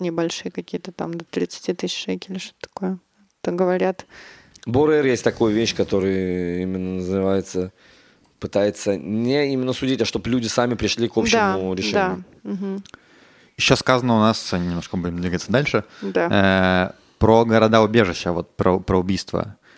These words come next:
Speaker 3: Расскажи, Галь, что такое города-убежища?
Speaker 2: Да, дорогие друзья,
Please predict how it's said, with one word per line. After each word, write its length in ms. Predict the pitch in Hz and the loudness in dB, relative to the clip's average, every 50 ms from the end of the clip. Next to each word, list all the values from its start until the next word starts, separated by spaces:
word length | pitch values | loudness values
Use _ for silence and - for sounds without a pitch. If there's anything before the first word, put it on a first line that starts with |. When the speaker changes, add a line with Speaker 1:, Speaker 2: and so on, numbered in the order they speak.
| _ _ _ - | _ _ _ -6
Speaker 3:
Расскажи, 400 | - - - - 101 101 104 98 | -6 -2 0 0 2 4 4 4
Галь, 180 | 90 90 87 | 4 4 2
что 220 | - - - 98 95 | 0 -2 0 0 0
такое 280 | - 87 - - 87 | 0 0 0 0 0
города-убежища? 640 | 87 90 90 92 85 90 87 85 87 85 - - - 90 | 2 2 0 2 4 2 4 4 2 0 -2 -6 -8 -4
Speaker 2:
Да, 420 | 104 110 143 151 151 139 104 101 | 0 2 2 2 2 0 0 -2
дорогие 280 | - 107 113 120 131 127 | -2 -2 0 0 0 0
друзья, 400 | 131 123 113 107 113 107 101 | 0 0 2 2 2 2 0